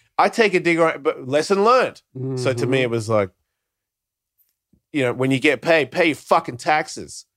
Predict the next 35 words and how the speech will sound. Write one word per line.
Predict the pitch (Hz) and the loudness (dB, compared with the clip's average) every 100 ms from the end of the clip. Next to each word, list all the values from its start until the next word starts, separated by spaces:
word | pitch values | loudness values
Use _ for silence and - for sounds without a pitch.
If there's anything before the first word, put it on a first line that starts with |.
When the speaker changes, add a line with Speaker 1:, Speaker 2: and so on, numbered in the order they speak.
| - | -16
Speaker 2:
Right. | 95 92 | -12 -2
Speaker 1:
at | 143 139 | 0 2
all | 151 160 | 4 4
costs. | - 165 151 104 - - _ _ _ - | 2 2 2 0 -6 -18 _ _ _ -4
That | 113 113 | -4 -2
Speaker 2:
Mm. | |
Speaker 1:
shit | - 151 - _ _ - | -2 -2 -2 _ _ -8
is | 127 117 - _ _ | -8 -8 -12 _ _
serious. | - - 170 156 147 117 90 - - _ _ _ | -18 -2 0 2 2 0 -2 -8 -16 _ _ _
Speaker 2:
Yeah. | 87 92 110 117 | -12 -8 -4 2
Speaker 1:
But | 123 | 2
I | 123 | 4
had | 127 120 | 0 0
to, | 131 - | 0 0
I | 120 | 0
couldn't | 165 139 139 | 0 0 2
learn | 147 | 2
it | 139 | 0
from | - 131 | -4 -6
somebody | - 139 135 131 | -2 0 0 0
passing | 120 117 120 143 131 | 0 0 0 -4 -2
down | 135 139 | 0 0
the | 131 | 0
wisdom. | 135 107 95 82 98 _ - - _ | 0 -2 -8 -10 -12 _ -20 -20 _
I | 92 | -2
had | 107 101 | -2 -2
to | 113 | -2
learn | 107 107 104 | 0 0 0
it | 101 | 2
by, | 101 92 90 90 _ _ _ _ _ | 2 2 -2 -8 _ _ _ _ _
"Oh, | 92 107 104 | -2 0 2
wow. | 85 95 110 107 113 101 92 87 _ _ _ | 0 2 2 2 0 -2 -4 -8 _ _ _
Speaker 2:
Fuck. | 90 87 85 80 | -16 -16 -16 -4
Speaker 1:
That's | 92 95 - | 0 0 -2
bad." | 101 98 95 95 78 62 | -4 0 2 2 0 -6